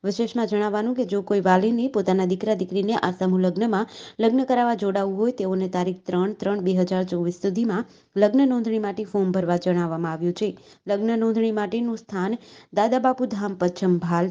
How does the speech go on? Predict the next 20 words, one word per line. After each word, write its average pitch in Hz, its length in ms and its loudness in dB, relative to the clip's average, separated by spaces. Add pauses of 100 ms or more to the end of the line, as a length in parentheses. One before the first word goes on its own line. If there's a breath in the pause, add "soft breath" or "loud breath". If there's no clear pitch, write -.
(100)
તાલુકો 180 420 -2
ધંધુકા 185 560 0 (160)
સંપર્ક 254 580 2 (340 loud breath)
જયેન્દ્રસિંહ 240 680 2
સોલંકી 180 480 -2 (400 soft breath)
ઓગણસિત્તેર 262 760 4 (220)
આઠ 180 320 -4 (100)
એકતાલીસ 190 540 -2 (200)
ઇઠોતેર 277 520 2 (320)
ચાર 180 300 4
બે 170 140 -4 (300)
નવ્વાણું 269 520 4
બે 220 140 0
ત્રેપન 185 460 0 (300 soft breath)
ઓગણપચાસ 254 840 0
ચાર 180 280 0
નવ્વાણું 170 480 -2 (140)
શ્રી 240 260 0
રામદેવસિંહ 233 720 0
પરમાર 175 400 -6